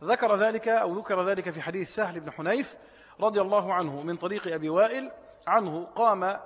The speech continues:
سهل بن حنيف يوم صفين فقال: "أيها الناس، اتهموا أنفسكم، لقد كنا مع النبي صلى الله عليه وسلم يوم الحديبية، ولو نرى قتالا لقاتلنا، وذلك في الصلح الذي كان بين النبي صلى الله عليه وسلم وبين المشركين".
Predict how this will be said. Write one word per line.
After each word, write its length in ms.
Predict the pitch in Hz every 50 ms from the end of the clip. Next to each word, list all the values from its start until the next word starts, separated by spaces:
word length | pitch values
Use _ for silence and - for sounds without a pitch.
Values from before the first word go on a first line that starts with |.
| - - - - - _
سهل 340 | - - 240 233 202 196 190
بن 100 | 180 175
حنيف 380 | - 180 196 202 185 156 -
يوم 260 | 156 190 202 202 180
صفين 400 | 165 - 151 - - 190 220 233
فقال: 400 | - 214 208 214 220 208 190 170
"أيها 420 | 165 160 - 202 214 208 190 185 180
الناس، 480 | 170 175 190 208 233 247 - - -
اتهموا 540 | 180 - - - 214 208 214 214 214 214 214
أنفسكم، 560 | 190 - - 190 165 170 - - 151 131 131 - - - - - - - _
لقد 180 | - 170 - 180
كنا 400 | - - 247 254 233 214 196 185
مع 160 | 185 190 175
النبي 180 | 180 180 185 202
صلى 200 | 185 170 185 202
الله 100 | 196 185
عليه 80 | 180 185
وسلم 100 | 196 202
يوم 100 | 196 190
الحديبية، 540 | 185 - 202 196 190 185 185 175 143 120 - - - - - - - - -
ولو 300 | 160 175 202 226 240 233
نرى 220 | 233 233 220 214
قتالا 460 | 190 214 190 170 - 208 220 220 214
لقاتلنا، 680 | 202 202 208 - 202 202 196 220 214 180 151 131 127 - - - - - -
وذلك 560 | 156 160 156 185 220 226 214 196 185 185 185
في 80 | 165 160
الصلح 360 | 160 - - 233 247 208 -
الذي 280 | 190 185 190 185 180 170
كان 340 | - 208 214 208 196 180
بين 260 | 175 196 208 190 180 165
النبي 340 | 160 160 165 165 180 196
صلى 220 | 175 - - - 196
الله 120 | 190 180
عليه 0 |
وسلم 120 | 170 165 165
وبين 240 | 165 190 196 185
المشركين". 680 | 175 170 180 202 - - 170 160 - 214 240 269 269